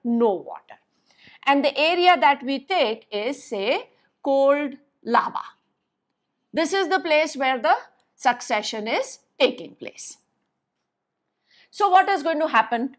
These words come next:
first? First is going to be the formation of the place where succession is going to take place. So let us say this is step number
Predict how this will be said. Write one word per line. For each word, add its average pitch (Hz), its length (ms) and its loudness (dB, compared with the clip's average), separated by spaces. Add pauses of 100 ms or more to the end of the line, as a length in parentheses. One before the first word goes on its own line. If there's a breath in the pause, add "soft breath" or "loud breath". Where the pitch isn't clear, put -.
(220)
first? - 540 -2 (560 soft breath)
First 381 400 4
is 381 160 -4
going 349 220 -2
to 349 100 -4
be 349 160 -8
the 359 120 -4
formation 294 800 -4
of 269 440 0 (260)
the 277 380 2 (580)
place 370 420 2
where 254 200 2
succession 214 680 -6
is 339 280 -4
going 214 240 -4
to 302 100 -10
take 359 280 0
place. - 200 -16
So 233 240 -14
let 233 200 -6
us 233 120 -14
say 240 140 -10
this 202 260 -6
is 214 140 -8
step - 260 -8
number 185 380 0